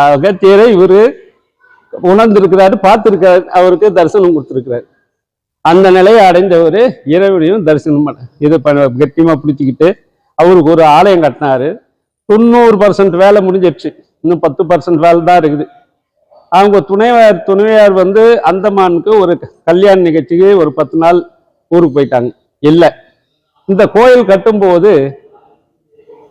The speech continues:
இவருக்கு சரியான சாப்பாடு இல்ல. தயிர் சாதம் நல்லா அந்த நேரத்துக்கு அவருக்கு பிடிச்சிருந்தது. இதே மாதிரி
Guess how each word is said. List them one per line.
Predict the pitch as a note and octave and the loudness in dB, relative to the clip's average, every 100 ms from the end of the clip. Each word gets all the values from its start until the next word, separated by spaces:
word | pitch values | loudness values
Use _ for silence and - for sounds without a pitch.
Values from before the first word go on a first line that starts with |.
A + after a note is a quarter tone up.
| _ - - | _ -20 -2
இவருக்கு | G#3 A3 G3 A#3 B3 | 2 2 2 2 0
சரியான | G#3 G#3 A3 A3+ G#3+ | 0 2 2 2 0
சாப்பாடு | G3 G3 G3 G3 F#3+ | 2 0 2 0 2
இல்ல. | F3+ F3 A3 A3 - - | 2 2 2 0 -10 -2
தயிர் | G#3 A3+ | 0 0
சாதம் | - G3 F3+ G#3 | 0 0 0 0
நல்லா | F#3 F#3 G3 | 0 2 2
அந்த | F3 E3+ | 2 0
நேரத்துக்கு | D#3+ F3+ F3 D#3+ G3 G#3 | 0 -2 -4 -6 0 0
அவருக்கு | D#3+ D3+ C3 | 0 -4 -6
பிடிச்சிருந்தது. | F3+ F3 F#3 E3+ | -8 -2 0 0
இதே | D3 E3+ F#3+ | 0 2 2
மாதிரி | G3 E3 | 2 0